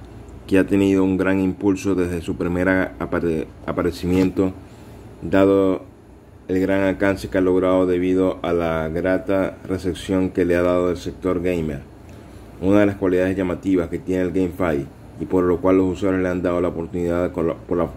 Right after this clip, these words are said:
es la, es por la facilidad de ganar dinero a través de juegos, de videojuegos, específicamente activos digitales.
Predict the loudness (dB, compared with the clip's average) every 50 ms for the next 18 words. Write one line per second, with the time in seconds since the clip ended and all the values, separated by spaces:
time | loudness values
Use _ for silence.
0 | -6 -4 -4 -2 0 0 0 0 -2 -4 -10 -18 -8 -4 -4 -4 -4 -2 -2 0
1 | 0 0 -2 -2 -4 -6 -6 -4 -4 0 2 4 4 4 2 0 -6 -18 -20 -20
2 | -20 -20 -20 -20 -12 -6 -2 0 0 0 0 0 0 0 2 2 4 4 4 2
3 | 0 -2 -6 -12 -20 -20 -18 -18 -18 -14 -8 -6 -6 -4 -2 0 0 2 2 2
4 | 0 -2 -4 -10 -16 -18 -20 -20 -20 -20 -20 -20 -20 -20 -20 -20 -16 -6 -2 0
5 | 2 2 4 4 6 6 6 4 2 0 -4 -12 -16 -14 -4 0 0 2 2 2
6 | 2 2 0 0 0 0 -2 -2 -6 -12 -18 -20 -20 -20 -20 -20 -20 -14 -8 -6
7 | -4 -2 -2 0 0 2 2 2 2 2 0 2 2 2 2 2 0 -4 -10 -8
8 | -8 -8 -6 -2 0 2 4 4 2 2 0 -2 -2 0 0 0 -2 -4